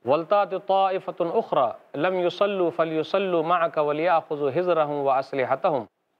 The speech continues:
वद्दल्लज़ीना कफ़रू लौ तग़फ़ुलूना अन असलिहतिकुम व अमतिअतिकुम फ़यमीलूना अलैकुम मैलतन वाहिदा। वला जुनाहा अलैकुम इन कान बिकुम अज़म मिन मतरिन औ कुन्तुम मरज़ा अन तज़अू असलिहतकुम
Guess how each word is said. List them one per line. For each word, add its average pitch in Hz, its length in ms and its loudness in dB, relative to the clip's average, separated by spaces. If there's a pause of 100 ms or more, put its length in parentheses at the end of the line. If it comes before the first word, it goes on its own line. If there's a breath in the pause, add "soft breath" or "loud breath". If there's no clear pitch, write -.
(340)
वद्दल्लज़ीना 190 760 2
कफ़रू 202 380 0
लौ 190 180 2
तग़फ़ुलूना 196 720 0
अन 175 140 0
असलिहतिकुम 180 760 -2
व 175 60 2
अमतिअतिकुम 165 840 0 (460)
फ़यमीलूना 190 640 2
अलैकुम 190 480 0
मैलतन 185 520 0
वाहिदा। 147 460 2 (600)
वला 156 260 2
जुनाहा 185 500 0
अलैकुम 202 440 0
इन 175 140 0
कान 190 340 0
बिकुम 175 320 0
अज़म 190 220 2
मिन 175 220 -2
मतरिन 185 460 0
औ 160 120 2
कुन्तुम 170 400 -4
मरज़ा 156 360 2 (160)
अन 190 160 -4
तज़अू 170 400 0
असलिहतकुम 147 760 -2